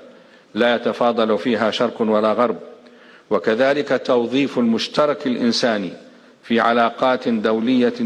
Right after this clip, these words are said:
تقوم على التعاون وتجنب الحروب، وأن تكون نظرتنا الحديثة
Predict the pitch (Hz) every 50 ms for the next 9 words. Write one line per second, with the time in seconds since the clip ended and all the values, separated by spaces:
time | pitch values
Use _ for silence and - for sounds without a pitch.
0 | 107 - 107 - - - 131 120 117 113 107 110 107 107 104 - - - 110 104
1 | 113 120 120 117 113 107 107 101 92 82 - 92 104 101 - - 104 104 123 123
2 | 117 113 110 104 98 101 - - 117 117 135 127 95 - - - - - - -
3 | - - - - - - - - - - _ _ 113 110 120 120 120 - 123 -
4 | - 147 147 151 147 143 139 135 123 123 127 139 147 143 - 135 131 127 120 -
5 | - 110 110 110 135 143 131 - - 113 104